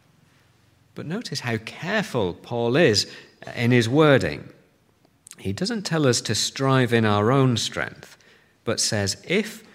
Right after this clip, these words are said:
by the Spirit you put to death the misdeeds of the body, you will live." Uh, striving in our own strength, uh, is a dangerous path that, that leads, uh, only either to pride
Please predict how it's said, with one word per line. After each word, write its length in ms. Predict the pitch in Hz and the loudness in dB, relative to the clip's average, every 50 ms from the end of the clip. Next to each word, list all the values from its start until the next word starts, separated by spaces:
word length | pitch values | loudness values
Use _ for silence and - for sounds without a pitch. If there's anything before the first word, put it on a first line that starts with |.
| _ _ _ _ _ _ - | _ _ _ _ _ _ -16
by 360 | 107 - 135 139 180 196 202 | -8 -4 -2 0 0 0 0
the 120 | 196 214 | -2 -2
Spirit 680 | 202 - - - - - 135 110 92 85 85 - - - | -2 -2 -2 -4 -2 0 0 0 0 0 -2 -4 -6 -8
you 120 | 107 110 107 | -6 -6 -6
put 340 | - - - - - - | -8 -8 -10 -10 -8 -8
to 100 | - 185 | -8 -6
death 320 | 170 156 127 110 104 - - | -2 -2 0 -2 -2 -4 -6
the 100 | 110 107 | -6 -4
misdeeds 540 | 110 135 147 143 - - 143 139 135 135 123 | -4 -2 -4 -4 -4 -2 -2 -2 -2 -2 -2
of 80 | 113 | -4
the 100 | 113 113 | -4 -4
body, 340 | 92 107 101 92 87 90 95 | -4 -4 -4 -4 -4 -4 -6
you 280 | 101 104 101 107 113 110 | -6 -8 -8 -6 -6 -4
will 160 | 113 113 110 | -4 -4 -4
live." 680 | 107 107 113 123 139 131 98 78 67 - - - - _ _ _ _ _ _ _ _ _ _ _ _ _ _ _ _ _ _ _ _ _ _ _ _ _ _ - | -4 -6 -8 -8 -8 -8 -8 -10 -12 -14 -18 -20 -20 _ _ _ _ _ _ _ _ _ _ _ _ _ _ _ _ _ _ _ _ _ _ _ _ _ _ -20
Uh, 60 | - 82 | -14 -10
striving 540 | - - - - - 147 147 131 113 107 101 | -8 -6 -6 -6 -4 -4 -2 0 0 0 0
in 120 | 98 95 | 0 -2
our 180 | 90 90 92 98 | -2 -2 -2 -2
own 160 | 101 98 95 | -2 -2 -4
strength, 380 | - - - 92 87 87 - - - - - - _ - - | -4 -4 -4 -4 -6 -6 -8 -12 -16 -20 -20 -20 _ -20 -16
uh, 60 | - | -12
is 140 | 101 101 95 | -10 -8 -6
a 80 | 98 90 | -6 -6
dangerous 640 | 90 113 107 113 113 110 104 92 101 98 87 80 - | -4 -2 -2 0 0 -2 -2 -2 -4 -4 -4 -6 -8
path 460 | - - - - 92 82 78 - - | -12 -12 -10 -8 -8 -8 -10 -12 -10
that, 240 | - 90 82 - 87 | -8 -8 -8 -8 -8
that 160 | 98 101 90 | -8 -8 -6
leads, 320 | 92 113 110 107 92 - - - - - - _ - | -4 -2 -2 -2 -2 -4 -8 -10 -16 -20 -20 _ -18
uh, 80 | - - | -14 -8
only 300 | 113 117 123 117 107 101 | -6 -4 -2 -2 0 0
either 180 | 98 98 98 | -2 -2 -4
to 160 | - - - - | -6 -8 -10 -12
pride 600 | - - - - 110 117 120 120 127 131 117 | -14 -16 -12 -8 -4 -2 -2 -2 -2 -2 -4